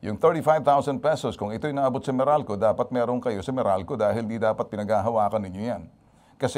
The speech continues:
ito yung dapat magkaintindihan ng tao para maging malinaw. Ito ba yung thirty-five thousand pesos na inabot mo kay, uh, Aling Cecilia, E J, na ipinabo-, binigay sa inang lolo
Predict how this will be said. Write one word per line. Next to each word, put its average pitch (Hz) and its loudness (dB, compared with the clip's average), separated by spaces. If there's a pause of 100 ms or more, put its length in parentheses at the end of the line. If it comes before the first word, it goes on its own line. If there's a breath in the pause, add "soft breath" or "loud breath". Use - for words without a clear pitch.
ito 165 -4
yung 180 -2
dapat 135 4
magkaintindihan 107 -2
ng 113 -6
tao 95 0
para 90 0
maging 101 -6
malinaw. 95 -4 (400 soft breath)
Ito 151 -4
ba 180 8
yung 202 -2
thirty-five 165 0
thousand 151 0
pesos 139 0
na 123 -2
inabot 113 -2
mo 127 -2
kay, 110 0
uh, 101 2
Aling 107 2
Cecilia, 87 -6 (400)
E 117 2
J, 80 -6 (320 soft breath)
na 113 -2
ipinabo-, 120 2
binigay 110 -4
sa 123 -6
inang 117 -2
lolo 101 0